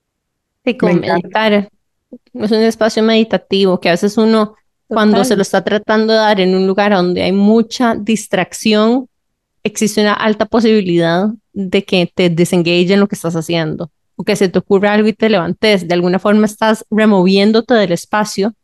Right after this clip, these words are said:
Speaker 1: que te tienta a distraerte, ¿verdad? O hacer algo más del to-do list y menos del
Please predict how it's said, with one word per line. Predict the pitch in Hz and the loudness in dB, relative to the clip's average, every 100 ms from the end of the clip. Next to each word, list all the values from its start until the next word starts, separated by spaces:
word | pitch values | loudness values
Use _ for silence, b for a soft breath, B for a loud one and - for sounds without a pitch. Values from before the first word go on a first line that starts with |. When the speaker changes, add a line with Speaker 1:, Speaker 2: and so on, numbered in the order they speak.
| _ _ _ | _ _ _
Speaker 1:
que | 202 | -4
te | 190 | -4
tienta | - 214 214 208 202 190 233 _ _ _ _ | -2 0 2 2 0 -2 -4 _ _ _ _
a | - 180 | -2 0
distraerte, | 196 - 165 180 202 196 - 175 _ | 0 0 0 2 2 0 -4 -8 _
¿verdad? | - 202 190 202 - | -4 -2 0 0 0
O | 185 | -2
hacer | 196 202 196 - | 0 0 0 -2
algo | 202 202 202 185 214 - _ _ _ _ - | 0 2 2 4 0 0 _ _ _ _ 0
más | 214 196 196 | 2 2 2
del | 214 214 | 0 0
to-do | 202 180 208 | -2 2 2
list | 202 226 - | 2 0 -2
y | 180 | 0
menos | 175 180 180 196 196 | 2 2 2 2 2
del | 185 156 - - | 2 0 -4 -8